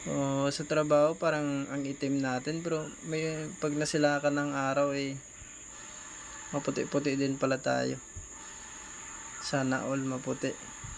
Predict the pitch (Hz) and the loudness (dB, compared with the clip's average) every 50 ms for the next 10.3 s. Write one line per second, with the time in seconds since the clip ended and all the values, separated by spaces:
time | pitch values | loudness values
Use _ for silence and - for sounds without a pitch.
0 | - - - - - - - - - - - - - - - - - - - - | -12 -14 -14 -14 -14 -12 -12 -12 -12 -12 -14 -12 -12 -12 -12 -12 -12 -12 -12 -12
1 | - - - - - - - - - - - - - - - - - - - - | -12 -12 -10 -10 -10 -10 -10 -10 -10 -10 -10 -10 -10 -10 -10 -10 -10 -10 -10 -8
2 | - 131 135 131 135 139 147 156 160 165 156 139 - - - - - - 147 147 | -6 -2 0 2 4 6 6 6 6 4 2 0 -4 -6 -6 -6 -4 0 2 4
3 | 143 156 147 170 160 165 165 170 180 208 220 220 220 - 175 151 156 156 151 156 | 4 4 6 4 4 6 6 6 8 6 6 4 4 2 4 4 6 6 6 4
4 | 151 151 151 151 147 147 147 - 208 226 226 - - - - - - - - - | 4 6 6 6 4 4 2 2 2 2 2 2 0 -6 -12 -12 -14 -18 -20 -20
5 | - - - - - - - - - - - - - - - - - - - - | -20 -20 -20 -20 -20 -20 -20 -20 -20 -20 -20 -20 -20 -18 -18 -18 -18 -18 -16 -16
6 | - - - - - - - - - - - - - - - - 160 151 143 143 | -16 -16 -16 -16 -16 -14 -14 -14 -14 -14 -14 -14 -14 -12 -10 -4 0 4 4 6
7 | 143 147 147 147 147 147 147 - 160 151 156 147 151 151 147 143 143 160 151 160 | 8 8 8 8 8 6 4 4 2 2 4 6 8 8 8 8 6 2 0 0
8 | 151 147 151 143 147 147 - 151 147 143 - - - - - - - - - - | 2 4 4 4 4 6 4 4 2 2 -2 -12 -16 -16 -16 -16 -16 -18 -18 -18
9 | - - - - - - - - - - - - - - - - - 92 95 - | -18 -18 -18 -18 -18 -18 -18 -18 -18 -18 -18 -18 -16 -14 -10 -8 -6 -6 -6 -8
10 | 113 120 127 117 123 | -10 -4 -2 0 0